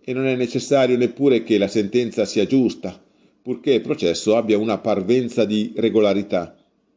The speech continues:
L'invidia, la superbia e l'ipocrisia complottano contro Gesù. Per invidia i farisei vogliono farlo morire,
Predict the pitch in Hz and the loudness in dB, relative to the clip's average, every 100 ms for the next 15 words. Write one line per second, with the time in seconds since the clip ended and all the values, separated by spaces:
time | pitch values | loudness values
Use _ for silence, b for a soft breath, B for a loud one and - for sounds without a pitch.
0 | _ _ _ 90 82 87 120 98 95 92 | _ _ _ -20 -12 -4 -2 0 -2 -4
1 | - _ _ - - 80 80 113 101 87 | -10 _ _ -20 -20 -12 -2 0 0 0
2 | 95 95 98 98 - 98 101 120 117 131 | 0 0 0 -4 -4 -4 0 2 2 -2
3 | - 143 135 107 110 110 117 117 117 101 | -14 -14 -8 -2 -2 -2 -6 -6 -4 -4
4 | 107 113 107 113 - 80 _ _ _ _ | -4 -8 -6 -6 -8 -14 _ _ _ _
5 | _ _ _ _ - 107 120 120 165 143 | _ _ _ _ -8 -4 -2 0 0 2
6 | 160 - 156 135 139 117 139 117 123 123 | 0 0 0 2 2 2 2 2 2 2
7 | 120 117 127 123 117 120 117 92 92 | 0 0 0 2 2 2 4 2 0